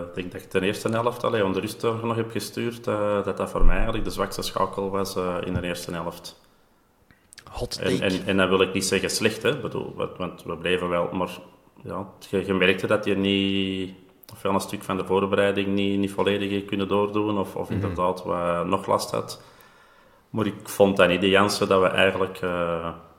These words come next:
Speaker 1: eigenlijk gewoon waren. Heel
Speaker 2: Ja.
Speaker 1: veel duels verloren,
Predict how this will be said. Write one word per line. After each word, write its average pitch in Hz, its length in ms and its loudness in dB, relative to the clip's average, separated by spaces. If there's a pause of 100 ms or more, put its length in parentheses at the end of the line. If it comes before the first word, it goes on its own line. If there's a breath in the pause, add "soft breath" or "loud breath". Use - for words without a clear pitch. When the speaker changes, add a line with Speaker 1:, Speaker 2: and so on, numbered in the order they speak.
(260)
Speaker 1:
eigenlijk 95 400 -2
gewoon 92 300 -2
waren. - 320 -4 (680)
Heel 95 180 2
Speaker 2:
Ja. 87 60 0
Speaker 1:
veel 90 160 4
duels 90 360 4
verloren, 101 440 2